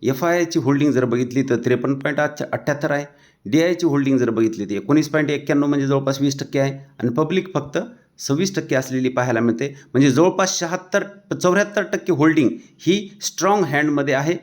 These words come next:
त्यामुळं झिरो झिरो जरी प्रमोटर होल्डिंग दिसत असेल तर बाकीचे शेअर कुणाकडे आहेत हे पाहणं गरजेचं असतंय,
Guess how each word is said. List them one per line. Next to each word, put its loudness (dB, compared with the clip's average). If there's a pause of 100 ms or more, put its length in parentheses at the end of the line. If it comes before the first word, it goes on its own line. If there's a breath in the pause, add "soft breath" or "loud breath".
(140)
त्यामुळं 2 (320 loud breath)
झिरो 4
झिरो 4
जरी 2
प्रमोटर 2
होल्डिंग 2
दिसत 0
असेल -2 (260 loud breath)
तर 2
बाकीचे 0
शेअर -2
कुणाकडे 2
आहेत 0
हे -2
पाहणं 0
गरजेचं 2
असतंय, -2